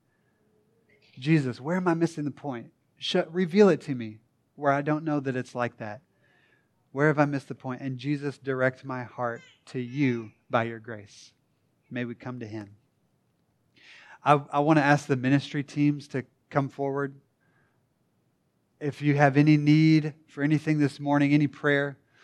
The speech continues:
uh, prayer request that you have, come and receive prayer. And I pray, no matter what, whatever the need is,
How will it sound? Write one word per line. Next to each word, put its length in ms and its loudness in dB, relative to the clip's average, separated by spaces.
uh, 320 -4
prayer 260 2
request 680 -4
that 80 -4
you 100 -2
have, 200 2
come 220 2
and 100 -2
receive 360 -8
prayer. 340 -6
And 160 0
I 60 4
pray, 500 4
no 140 6
matter 280 8
what, 280 2
whatever 340 4
the 160 4
need 300 4
is, 500 4